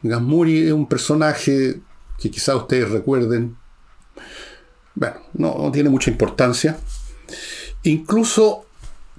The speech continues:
por esta presión que existe a su alrededor, recogió las palabras de su ministra del Interior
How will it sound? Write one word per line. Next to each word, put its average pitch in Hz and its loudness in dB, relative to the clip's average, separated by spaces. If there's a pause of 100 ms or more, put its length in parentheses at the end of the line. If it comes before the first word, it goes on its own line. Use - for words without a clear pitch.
por 135 2
esta 160 2
presión 156 2
que 156 0
existe - 0
a - 0
su 117 -2
alrededor, 110 0 (680)
recogió 123 2
las 147 2
palabras 139 2
de 98 2
su 107 -2
ministra 113 0
del 95 0
Interior 110 0